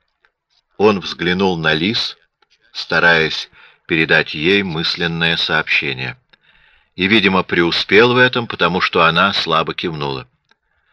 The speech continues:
"Это кое-что объясняет во всей этой нелепице. Вы помните, что упоминали об отпечатках ног?" "Да. Они были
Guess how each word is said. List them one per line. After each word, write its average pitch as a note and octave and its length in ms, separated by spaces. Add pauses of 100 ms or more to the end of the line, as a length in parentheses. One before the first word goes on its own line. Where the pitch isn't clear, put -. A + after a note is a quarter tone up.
(340)
"Это G#2+ 260
кое-что A#2+ 720 (340)
объясняет F#2 840
во D#2 160
всей F#2+ 400
этой F2 400
нелепице. E2+ 760 (520)
Вы E2+ 220
помните, C#3+ 500
что F#2 320
упоминали E2+ 640 (300)
об E2+ 180
отпечатках - 760
ног?" F2+ 340 (580)
"Да. D#2 320 (600)
Они E2 260
были C3 460